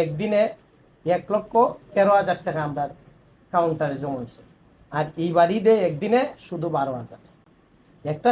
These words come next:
কাজ হলো, আমাদের এই টিকিটের দাম বাড়ছে একশো পনেরো টাকা, আর দুইটা কাজ হলো, এদিক দিয়ে আপনি একটা ব্যারিকেড দিছেন, এদিক দিয়ে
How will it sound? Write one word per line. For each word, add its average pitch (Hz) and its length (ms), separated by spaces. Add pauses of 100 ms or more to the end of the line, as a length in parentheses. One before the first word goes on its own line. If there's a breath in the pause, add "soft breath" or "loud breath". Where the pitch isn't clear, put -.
কাজ 208 200
হলো, 240 160 (240)
আমাদের 180 320 (480)
এই 160 180 (120)
টিকিটের 190 460
দাম 202 100 (100)
বাড়ছে - 240 (280)
একশো 156 200 (120)
পনেরো 190 280 (100)
টাকা, 208 160 (480)
আর 156 160 (120)
দুইটা 202 220 (100)
কাজ 196 180
হলো, 220 160 (240)
এদিক 180 220
দিয়ে 202 120
আপনি 170 180
একটা 214 180
ব্যারিকেড 196 400
দিছেন, 214 220 (140)
এদিক 143 220
দিয়ে 143 120